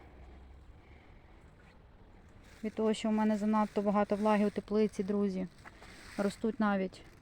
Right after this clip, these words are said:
отакі гриби прямо на стелажах. Так, це у нас томат оранжевий,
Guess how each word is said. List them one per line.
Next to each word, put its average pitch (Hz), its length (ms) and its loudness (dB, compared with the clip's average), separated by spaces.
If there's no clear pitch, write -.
отакі 190 340 -6
гриби 196 420 4
прямо 220 280 0
на 202 120 0
стелажах. 214 540 2
Так, 196 260 2
це 226 120 4
у 226 100 4
нас 208 360 0
томат 208 360 2
оранжевий, 302 760 8